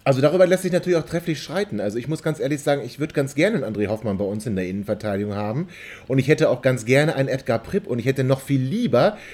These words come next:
einen Felix Klaus, weil da müsste nämlich Walmis Soleimani nicht mehr im linken Mittelfeld spielen, weil wir da sonst keinen haben, sondern man könnte das Felix Klaus erledigen. Und so schlecht, also vor allem Felix Klaus haben wir jetzt nicht freiwillig abgegeben, als er nach Wolfsburg gegangen ist.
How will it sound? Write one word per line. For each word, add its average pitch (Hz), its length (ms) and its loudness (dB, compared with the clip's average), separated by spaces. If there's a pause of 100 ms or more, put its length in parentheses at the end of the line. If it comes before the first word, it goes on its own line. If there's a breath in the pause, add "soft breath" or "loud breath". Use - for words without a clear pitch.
(140 loud breath)
einen 135 240 4
Felix 143 440 0
Klaus, 170 280 2
weil 135 100 4
da 127 100 4
müsste 160 240 0
nämlich 139 320 0
Walmis 143 260 0
Soleimani 139 480 2
nicht 135 160 -2
mehr 135 140 2
im 127 80 0
linken 131 200 -2
Mittelfeld 139 440 -2
spielen, 110 240 -2
weil 95 100 0
wir 101 60 -2
da 98 120 0
sonst 104 280 -4
keinen 104 260 -2
haben, 117 240 0 (320 loud breath)
sondern 123 200 0
man 123 100 0
könnte 135 180 2
das 131 160 2
Felix 135 300 -2
Klaus 190 300 2
erledigen. 98 580 0 (320 loud breath)
Und 135 220 4
so 135 220 2
schlecht, - 540 0
also 123 180 0 (120)
vor - 100 -4
allem 147 160 2
Felix 135 320 0
Klaus 160 300 0
haben 139 100 0
wir 127 60 4
jetzt 123 100 -4
nicht 196 180 -2
freiwillig 92 520 -2
abgegeben, 95 420 -6
als 95 160 -6
er 101 60 -4
nach 92 160 -6
Wolfsburg 104 320 -4
gegangen 101 360 -4
ist. 180 200 -2